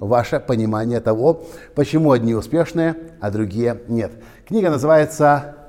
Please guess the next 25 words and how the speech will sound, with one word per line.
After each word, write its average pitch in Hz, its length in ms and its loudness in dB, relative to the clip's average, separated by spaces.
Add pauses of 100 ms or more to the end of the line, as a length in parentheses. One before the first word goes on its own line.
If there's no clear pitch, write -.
(160)
«Mindset. 113 840 -4 (760)
Новая 165 560 4 (100)
психология 117 880 0 (160)
успеха». - 600 -6 (340)
На 165 100 2
русский 220 240 0
язык 196 300 0
она 165 240 0
уже 175 180 0
тоже 143 300 -2
была 117 220 0
переведена, 110 520 -4
как 131 160 -10
оказалось, 110 460 -4
несколько 107 360 -4
лет 107 160 -4
назад. 127 400 2 (240)
Мы 208 140 0
обнаружили, 175 560 4
что 170 380 4
в 147 80 4
интернете 165 640 0 (340)
название 170 480 2
ее 151 560 2 (480)
«Гибкое 135 880 -2